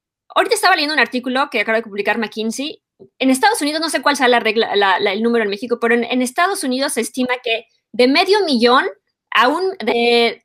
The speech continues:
cuarto de millón, doscientos cincuenta mil personas a un millón de estudiantes no van a regresar a la escuela,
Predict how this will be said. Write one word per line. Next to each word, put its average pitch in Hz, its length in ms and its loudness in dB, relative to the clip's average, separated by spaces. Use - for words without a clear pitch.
cuarto 339 280 0
de 311 80 -6
millón, 240 240 0
doscientos 262 260 -6
cincuenta 226 560 -2
mil 233 280 -4
personas 226 500 -2
a 233 320 4
un 277 160 -2
millón 254 340 0
de 240 60 0
estudiantes 240 560 -2
no 285 240 0
van 294 160 -2
a - 20 -4
regresar 220 340 -6
a 226 60 -2
la 202 60 -2
escuela, - 400 -10